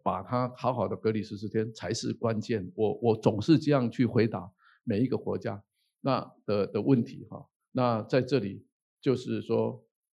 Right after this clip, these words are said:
他们就问我，“为什么台湾人民有这么好的 compliance？”我说，“compliance 有两个理由，就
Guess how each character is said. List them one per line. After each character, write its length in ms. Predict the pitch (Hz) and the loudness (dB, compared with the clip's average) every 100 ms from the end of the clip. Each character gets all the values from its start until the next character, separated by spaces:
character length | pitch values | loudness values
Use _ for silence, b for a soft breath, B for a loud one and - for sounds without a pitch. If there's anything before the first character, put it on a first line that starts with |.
| _ | _
他 100 | - | -4
们 140 | 110 104 | -2 -2
就 100 | 110 | -2
问 180 | 113 101 | -2 -4
我 180 | 98 - _ | -6 -10 _
，“为 180 | - 180 | 6 6
什 140 | - 95 | 6 -2
么 80 | |
台 200 | 98 101 | -6 -2
湾 280 | 113 120 120 107 | 0 2 0 -4
人 120 | 107 | -4
民 180 | 101 92 | -4 -6
有 140 | 95 - | -8 -4
这 100 | 123 | -4
么 100 | 95 | -4
好 160 | 85 | -6
的 100 | 98 | -8
compliance？” 640 | - 87 - 101 98 95 - _ _ | -12 -12 -8 -6 -6 -10 -18 _ _
我 120 | - 117 | -4 0
说， 140 | 156 | 0
“compliance 580 | 135 113 147 147 117 90 | 0 0 2 2 0 -2
有 160 | 104 110 | -2 0
两 200 | 92 90 | -2 -4
个 100 | 98 | -6
理 120 | 92 | -6
由， 240 | 95 - b b _ | -8 -10 b b _
就 180 | 185 | 2